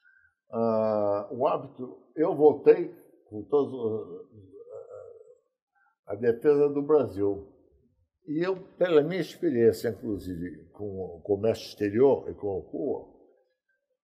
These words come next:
eu peguei um ângulo que deixou que o advogado americano, que era um professor de Harvard,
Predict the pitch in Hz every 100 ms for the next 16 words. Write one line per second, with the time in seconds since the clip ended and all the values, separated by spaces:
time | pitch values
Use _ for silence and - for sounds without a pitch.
0 | _ - 117 127 165 139 131 123 147 160
1 | 107 90 - 135 135 143 - 123 - 120
2 | 110 180 143 147 110 107 101 123 117 113
3 | 143 143 117 127 120 113 147 160 - 127
4 | - 113 95 101 110 135 85 82